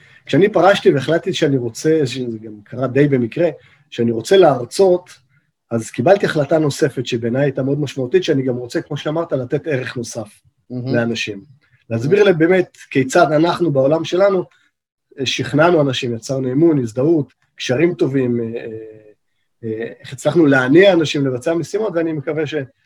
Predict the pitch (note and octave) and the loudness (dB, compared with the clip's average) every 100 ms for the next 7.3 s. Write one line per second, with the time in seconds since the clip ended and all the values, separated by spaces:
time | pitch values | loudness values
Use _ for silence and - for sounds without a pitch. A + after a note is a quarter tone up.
0 | _ _ _ B2 B2 B2 B2+ C3+ D#3 D3 | _ _ _ -4 -2 0 0 2 2 2
1 | C#3 C#3 C3+ - B2+ B2+ A#2+ A#2+ A2+ A2+ | -2 -2 -4 -6 -6 -8 -10 -14 -16 -16
2 | A#2 B2+ D3 - B2+ F3+ F3+ F3+ E3 C#3 | -16 -16 -14 -6 0 2 2 2 2 0
3 | - C3+ G3+ G3+ D3 C3+ C3+ C3 B2 D#3+ | -2 -2 0 -2 -6 -6 -6 -8 -4 -4
4 | D3+ C#3 A#2+ B2 C3 - _ _ _ _ | -2 -4 -6 -10 -14 -16 _ _ _ _
5 | _ A#2+ A2 - C3 C#3+ C#3 C3 B2 - | _ -10 -6 -4 0 0 0 0 -2 -6
6 | A#2+ - B2 B2+ A#2 A2 - A#2 G#2+ G2 | -8 -8 -10 -8 -8 -10 -12 -16 -16 -18
7 | A2 - | -20 -20